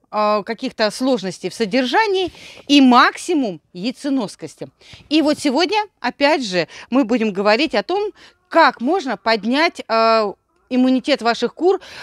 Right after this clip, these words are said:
улучшить, а, здоровье их, а, что сделать, чтобы они у вас вообще практически никогда не болели.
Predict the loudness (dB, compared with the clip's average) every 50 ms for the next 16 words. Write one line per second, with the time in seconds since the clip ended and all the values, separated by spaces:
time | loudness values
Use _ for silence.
0 | -18 -18 -8 -2 2 2 4 4 2 2 0 -2 -4 -4 -4 -4 -6 -4 -2 0
1 | -2 -2 0 2 4 4 4 4 2 2 2 2 0 0 0 -2 -2 -4 -4 -2
2 | 0 0 0 0 -2 -4 -2 -2 0 0 0 0 0 0 0 -2 -2 -4 -2 0
3 | 2 2 2 2 0 -2 0 -2 -2 -2 -2 -4 -4 -4 -6 -8 -12 -12 -12 -12
4 | -10 -8 -8 -8 -6 -6 -6 -2 0 0 0 0 2 2 2 4 4 2 2 2
5 | 2 0